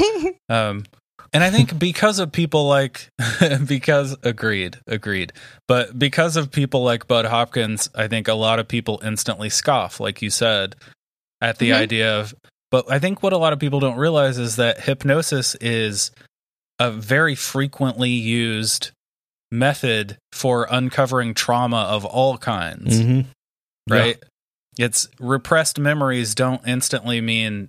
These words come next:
Speaker 2: alien abduction, right? Like, people go through shit and they repress memories, and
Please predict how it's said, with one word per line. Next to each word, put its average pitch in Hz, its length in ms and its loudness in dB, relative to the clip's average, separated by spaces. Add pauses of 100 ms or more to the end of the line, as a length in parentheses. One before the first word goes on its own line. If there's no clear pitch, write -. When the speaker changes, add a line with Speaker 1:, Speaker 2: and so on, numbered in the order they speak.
(120)
Speaker 2:
alien 131 360 0
abduction, 92 720 -4
right? 107 300 -2
Like, 110 180 -4
people 135 320 -2
go 120 260 0
through 110 300 -6
shit 107 400 -2
and 107 180 -8
they 107 100 -2
repress 104 560 -2
memories, 110 800 -2
and 110 300 -2